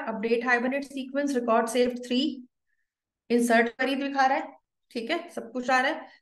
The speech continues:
अच्छा देखो, अगर आपने config dot X M L में अपडेट की जगह पे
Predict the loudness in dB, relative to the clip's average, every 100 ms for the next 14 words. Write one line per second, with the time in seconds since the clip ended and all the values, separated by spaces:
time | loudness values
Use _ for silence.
0 | -4 0 2 2 0 -2 -2 2 2 2
1 | 0 2 4 4 4 0 2 2 4 2
2 | 4 2 4 4 4 0 -4 -12 _ _
3 | _ _ _ _ _ _ _ -6 2 4
4 | 4 0 -8 -4 -2 0 2 2 2